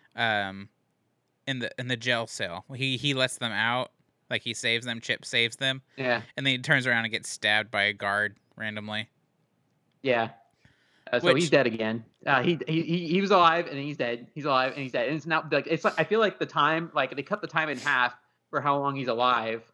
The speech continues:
Speaker 2: uh, and how long he takes him from to come back. So he, like, he dies and he comes back, like,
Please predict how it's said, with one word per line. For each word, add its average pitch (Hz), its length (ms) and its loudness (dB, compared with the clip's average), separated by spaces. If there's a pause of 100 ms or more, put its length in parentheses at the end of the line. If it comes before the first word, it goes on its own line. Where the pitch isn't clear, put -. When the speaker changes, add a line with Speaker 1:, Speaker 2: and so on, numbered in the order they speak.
(360)
Speaker 2:
uh, 117 220 -2
and 131 140 -6
how 131 120 2
long 120 160 0
he 120 120 -6
takes 127 280 -6
him 127 80 -8
from 123 160 -10
to 117 60 -6
come 123 320 -6
back. 117 240 -2
So 143 80 -2
he, 165 60 2
like, - 220 0
he 143 120 -6
dies 131 520 2
and 123 120 -10
he 113 40 -8
comes 123 220 -10
back, 120 320 -2
like, 117 140 -10